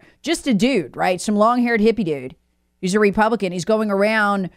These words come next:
registering people to vote. He's registered hundreds of thousands his organization has on a shoestring budget.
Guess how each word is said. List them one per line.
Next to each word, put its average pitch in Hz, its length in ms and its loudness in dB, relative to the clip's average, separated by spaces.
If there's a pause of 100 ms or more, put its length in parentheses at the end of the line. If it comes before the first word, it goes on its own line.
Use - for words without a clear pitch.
(220)
registering 196 1000 -2
people 185 640 -4 (180)
to 190 120 0
vote. 175 260 0
He's 180 240 -6
registered 175 520 -4
hundreds 170 520 -6
of 156 180 -8
thousands 156 380 -2
his 151 140 -8
organization 156 560 -6
has 156 180 -4
on 147 80 -8
a 151 40 -8
shoestring 165 440 -6
budget. - 320 -10